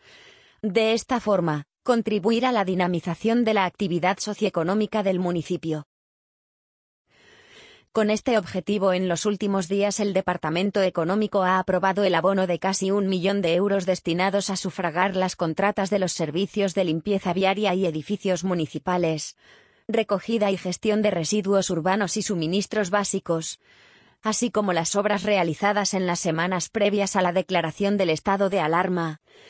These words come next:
las subvenciones a las ampas de los centros educativos y, sobre todo, aquellos relacionados con los servicios sociales,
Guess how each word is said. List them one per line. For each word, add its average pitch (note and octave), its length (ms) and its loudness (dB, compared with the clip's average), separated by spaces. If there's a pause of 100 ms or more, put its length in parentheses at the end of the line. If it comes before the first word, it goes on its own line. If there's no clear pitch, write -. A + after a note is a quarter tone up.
(180)
las G#3 240 2
subvenciones G#3+ 720 0
a G#3+ 80 2
las F3 180 -2
ampas G3 300 2
de F#3+ 100 2
los D#3 160 -2
centros G3+ 440 0
educativos F#3 720 -2
y, E3+ 240 -2 (500)
sobre F#3+ 280 0
todo, F#3 300 0 (320)
aquellos G#3+ 520 0
relacionados G3 680 0
con G3 220 0
los F#3 140 -2
servicios G3+ 500 -2
sociales, F#3 840 -2